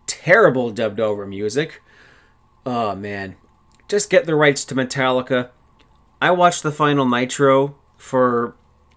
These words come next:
for another review, and Sting was using Seek and Destroy by Metallica at the end of his W C W ten-, tenure.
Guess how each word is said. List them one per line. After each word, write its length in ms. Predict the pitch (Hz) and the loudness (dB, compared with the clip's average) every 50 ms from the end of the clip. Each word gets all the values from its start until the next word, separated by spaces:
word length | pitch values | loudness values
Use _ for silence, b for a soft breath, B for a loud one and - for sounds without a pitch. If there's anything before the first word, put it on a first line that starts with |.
| _ _ | _ _
for 240 | - - - 127 | -12 -4 0 0
another 300 | 127 123 123 123 127 127 | 2 2 0 0 0 0
review, 520 | 123 120 107 110 117 120 127 135 135 139 b b b b b b b b b b b b b b b _ _ _ | -2 -2 -2 -2 -2 0 0 0 -2 -4 b b b b b b b b b b b b b b b _ _ _
and 480 | - 127 123 - - 127 120 123 123 - _ _ _ _ _ _ _ _ _ _ | -8 -6 -4 -4 -4 -4 -6 -6 -8 -10 _ _ _ _ _ _ _ _ _ _
Sting 460 | - - - - - 160 170 180 185 180 | -8 -6 -6 -4 -2 -2 -2 -2 -2 -2
was 200 | 170 160 135 147 | -4 -4 -2 -2
using 280 | 156 147 131 143 143 | -2 0 0 -2 -2
Seek 320 | 139 - - 147 143 135 143 | -4 -2 0 0 0 0 -2
and 80 | 127 | -6
Destroy 440 | 120 120 - - - 120 120 127 123 | -4 -6 -6 -8 -8 -4 -4 -2 -2
by 140 | 117 113 110 | -2 -2 -4
Metallica 800 | 104 107 104 - - 131 123 117 110 107 104 - 104 95 92 - - _ - | -6 -8 -10 -6 -4 -2 -2 0 -2 -2 -4 -6 -8 -8 -8 -12 -16 _ -10
at 160 | - 104 80 | -10 -8 -8
the 160 | 123 120 - - | -8 -10 -8 -6
end 220 | 113 113 110 110 | -6 -6 -4 -4
of 120 | 113 104 104 | -4 -4 -4
his 140 | 107 104 | -6 -6
W 260 | - 117 107 101 107 104 | -6 -6 -6 -6 -6 -8
C 160 | - - 117 | -8 -8 -4
W 340 | 107 110 107 107 110 110 104 | -4 -4 -4 -4 -6 -8 -10
ten-, 400 | - - 113 104 101 101 101 - _ _ | -10 -10 -8 -8 -8 -10 -14 -16 _ _
tenure. 520 | - - 113 107 101 101 95 95 95 98 | -10 -8 -8 -6 -6 -6 -8 -10 -10 -12